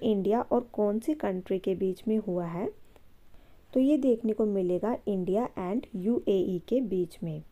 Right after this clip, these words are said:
India U A E bilateral investment treaty has been approved by Union Cabinet। The government approved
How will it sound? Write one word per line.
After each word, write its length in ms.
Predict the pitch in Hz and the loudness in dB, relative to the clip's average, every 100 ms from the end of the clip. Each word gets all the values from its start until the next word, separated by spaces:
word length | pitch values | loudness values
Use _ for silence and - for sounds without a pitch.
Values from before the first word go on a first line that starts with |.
| - - - - - - 233 | -20 -20 -20 -20 -20 -2 2
India 360 | 240 233 302 427 269 226 | 4 6 4 4 2 2
U 160 | 294 240 | 2 4
A 120 | 226 - | 4 4
E 120 | 220 262 202 | 0 0 -2
bilateral 600 | 190 262 269 262 285 285 220 | 0 4 4 4 2 0 0
investment 600 | 196 185 190 - 269 277 | 0 -2 -2 -2 0 0
treaty 320 | 196 180 190 220 208 | -2 -2 0 -2 -2
has 220 | 175 170 | -6 0
been 200 | 254 277 | 0 0
approved 480 | 269 208 196 196 - 196 | -2 0 0 -2 -8 -6
by 120 | 180 180 175 175 | -2 -2 -2 -2
Union 340 | 175 185 233 240 | -2 0 0 -2
Cabinet। 560 | 233 240 247 302 403 - - - - - - | -2 0 2 0 -2 -12 -20 -20 -20 -20 -2
The 120 | 208 214 | 0 2
government 580 | 208 202 240 285 349 - | 2 2 4 2 2 0
approved 500 | 214 - 208 202 | -2 0 0 0